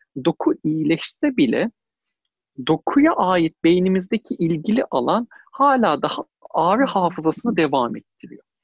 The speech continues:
Bu durumda kronik ağrı dediğimiz şey aslında bizim beynimizdeki ağrı hafızası. Peki biz bu hafıza, işte sorunun ikinci kısmında biz bu hafızayı nasıl düzelteceğiz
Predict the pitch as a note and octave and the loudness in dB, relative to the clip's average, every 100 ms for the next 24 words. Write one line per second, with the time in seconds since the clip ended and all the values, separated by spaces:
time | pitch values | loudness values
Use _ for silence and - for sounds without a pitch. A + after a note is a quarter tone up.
0 | _ F#3+ F#3 - _ - E3+ A#3 A#3+ F3+ | _ -20 -20 -20 _ -10 -2 0 2 0
1 | D3+ - C4+ C#4+ - A3+ F#3 D#3 D#3 C#3+ | 0 -2 0 0 0 0 2 0 -2 -2
2 | C3+ B2+ - D#3 - G#3+ - F3 G3 E3+ | -4 -4 -8 -6 -4 -4 -4 -4 -2 -2
3 | A3+ - - _ _ G#3 A3+ G3 C#3+ C#3+ | -2 -4 -14 _ _ 2 4 4 0 -2
4 | - - D#3 E3+ F3+ C#3+ A#2+ - - G2 | -2 0 0 2 0 -2 -4 -6 -12 -16
5 | - - - _ _ - - - B3 - | -16 -20 -20 _ _ -20 -20 -6 -4 -2
6 | G3 C4 B3+ A#3 G#3 G3+ F3 A3 G3+ F#3+ | 2 2 2 2 2 2 0 0 0 -2
7 | - G3 F#3+ - - G3 G3 G#3 C#3+ - | 0 0 0 -4 -2 -2 0 -2 -6 -8
8 | C3 C#3+ A3 G#3 - G3+ G3 E3+ - C3 | -8 -4 -2 -2 -2 0 0 0 -2 0
9 | F#3+ G#3 F#3+ - C3+ - A2+ B2+ A2+ - | 2 2 0 0 -4 -4 -6 -6 -6 -14
10 | - C3 | -10 -10